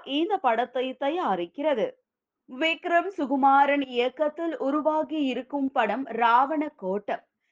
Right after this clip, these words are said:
இதில் சாந்தனு நாயகனாகவும் ஜோடியாக கயல் ஆனந்தி நடித்துள்ளார். படத்தை கண்ணன் ரவி தயாரித்துள்ளார். இதன் டைட்டில் டிராக் லிரிக்கல் பாடலை லோகேஷ்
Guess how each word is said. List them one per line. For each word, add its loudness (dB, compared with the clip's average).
இதில் -2
சாந்தனு 2
நாயகனாகவும் 2
ஜோடியாக 2
கயல் -2
ஆனந்தி -2
நடித்துள்ளார். 0
படத்தை -4
கண்ணன் 2
ரவி 0
தயாரித்துள்ளார். 2
இதன் 0
டைட்டில் 0
டிராக் 2
லிரிக்கல் 2
பாடலை 2
லோகேஷ் 0